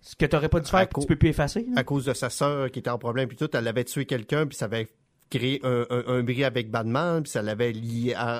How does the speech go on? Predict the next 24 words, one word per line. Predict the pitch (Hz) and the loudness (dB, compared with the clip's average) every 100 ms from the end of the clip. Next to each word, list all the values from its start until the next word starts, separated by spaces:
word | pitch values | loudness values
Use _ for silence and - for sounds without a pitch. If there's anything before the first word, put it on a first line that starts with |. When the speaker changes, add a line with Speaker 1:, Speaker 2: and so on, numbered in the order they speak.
| 123 | -4
Speaker 2:
à | |
placardé | 120 143 135 131 135 | -4 0 0 0 0
dans | 147 123 117 | 2 0 2
un | 120 | -2
coin. | 107 151 | 0 2
Speaker 1:
Ça | 196 | 2
l'avait | - - | 0 -2
isolé, | 156 131 135 123 139 | -2 0 0 0 -2
non ? | 156 | 0
Speaker 2:
Puis | 165 131 | 2 2
elle | 127 | 2
était | 139 | 2
rendue | 127 135 127 143 | 4 2 2 2
vraiment | 135 127 143 | 2 4 2
avec, | 123 117 123 - | 0 0 -2 0
euh, | 117 - | -2 0
I-, | 123 113 | 0 0
Poison | - 123 135 131 | 0 0 2 2
Ivy | 123 117 123 143 143 | 2 0 0 -2 0
et | 127 | 0
Harley | 117 123 117 | 2 0 -2
Quinn. | - 131 160 160 180 _ _ _ | -2 0 0 -2 -6 _ _ _
Speaker 1:
Non, | 147 165 170 | 2 4 4
c'était, | 147 123 131 | 2 -2 -2